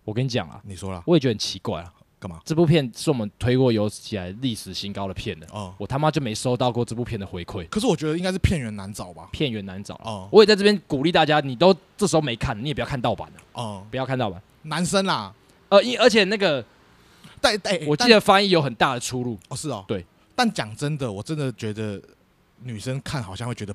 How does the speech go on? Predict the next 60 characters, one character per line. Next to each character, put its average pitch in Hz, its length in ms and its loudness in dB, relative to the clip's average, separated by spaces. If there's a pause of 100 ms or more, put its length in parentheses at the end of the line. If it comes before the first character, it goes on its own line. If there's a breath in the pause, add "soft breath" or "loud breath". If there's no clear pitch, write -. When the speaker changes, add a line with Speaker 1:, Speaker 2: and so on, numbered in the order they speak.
Speaker 2:
很 95 220 -10
难 92 160 -16
看 110 220 -8
呢。 80 60 -20 (600)
Speaker 1:
呃， 104 240 -4
很 101 140 -6
吃 131 160 -2
电 127 200 0
波 95 220 -4
啦。 85 100 -10 (460 soft breath)
Speaker 2:
会 165 260 -6
吗？ 127 320 -8
Speaker 1:
我 120 60 -6
们 131 100 -2
再 165 120 6
形 127 180 -2
容 117 160 -4
一 120 40 -4
次， 113 220 -4 (140)
它 131 180 0
是 139 140 -2
什 110 100 -6
么？ 87 160 -10 (280)
Speaker 2:
男 123 180 -10
生 135 120 -6
的 127 100 -4
迪 107 180 -10
士 120 140 -10
尼 104 100 -8
爱 120 140 -6
情 98 180 -14
电 104 160 -8
影。 85 100 -16 (100)
Speaker 1:
没 95 120 -10
错。 104 260 -4 (100)
Speaker 2:
对， 101 200 -10 (160)
但 247 120 2
我 143 120 -2 (100)
昨 156 140 -2
天 185 120 -2
看 190 140 -2
完， 135 80 -2
我 107 60 -6
跟 120 140 -10
科 117 100 -10
科 123 100 -4
讨 98 140 -12
论 104 100 -8
一 - 20 -8
下， 117 60 -8
科 123 140 -6
科 127 80 -4
说 123 80 -6
他 120 100 -6
也 98 60 -6
觉 98 100 -14
得 90 80 -12
很 87 80 -16
好 92 120 -14
看。 - 140 -20